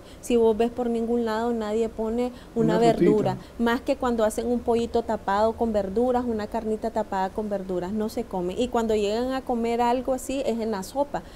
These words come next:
Speaker 1: pero ya va cargado eso de grasa. Entonces, eh, no hay una fruta exclusiva que te voy a decir que solo come papaya para que bajes de peso. No.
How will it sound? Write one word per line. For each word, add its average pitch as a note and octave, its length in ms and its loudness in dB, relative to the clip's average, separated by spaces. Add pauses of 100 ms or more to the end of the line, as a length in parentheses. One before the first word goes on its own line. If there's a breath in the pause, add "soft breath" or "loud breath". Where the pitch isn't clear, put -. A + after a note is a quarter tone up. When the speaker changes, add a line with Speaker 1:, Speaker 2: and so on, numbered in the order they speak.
(160 loud breath)
Speaker 1:
pero A3+ 160 2
ya G3 160 2
va G#3 140 2
cargado A#3 580 2
eso G3+ 240 -4
de F#3 140 0
grasa. G3+ 360 -4 (360 loud breath)
Entonces, C4 600 2 (260 loud breath)
eh, B3 500 4
no D4 260 4
hay E4 200 6
una D#4 300 2
fruta D#4 460 2
exclusiva D4 720 0
que C#4+ 80 0
te C4+ 120 0
voy B3+ 140 4
a B3+ 140 2
decir C4 500 0
que A#3+ 220 2 (200 loud breath)
solo D#4 320 6
come D4+ 220 4
papaya C#4+ 520 4
para B3+ 220 0
que B3 120 0
bajes A#3 260 -2
de G#3 120 -2
peso. E3 340 -6
No. G3+ 360 -2